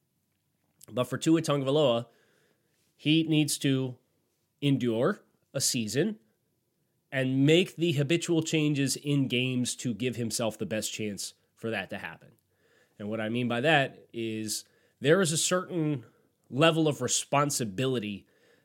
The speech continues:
that falls on the quarterback on any given play to protect himself from hits, from injuries, from negative plays for the offense, so on and so forth. An incompletion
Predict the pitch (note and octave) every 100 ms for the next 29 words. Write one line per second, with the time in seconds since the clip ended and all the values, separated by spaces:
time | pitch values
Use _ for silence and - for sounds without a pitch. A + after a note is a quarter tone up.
0 | - A2+ - D3 D3 D3+ D3 C#3 C3+ C3+
1 | B2 A2 A2 G#2+ G#2 A2 C3 C3+ C3+ C3
2 | B2 G#2+ G#2 G2 _ _ _ - C#3 -
3 | A2 - C3+ C3+ - B2+ - G#2 D2 -
4 | _ _ _ _ _ - - G#2 F#2+ F2+
5 | F2 _ _ _ - G3+ - - - _
6 | - G2 - E3+ E3+ E3 D#3+ D#3 - G#2
7 | F#2+ G2+ C#3+ D#3 D#3+ D#3 C#3+ C3+ - A2+
8 | A#2+ B2+ - A#2+ A#2 - G#2+ - G#2+ G#2+
9 | G2+ F#2 E2 G#2 - _ _ _ _ _
10 | _ _ - G#2+ C#3 C#3 A#2 C3 A#2+ B2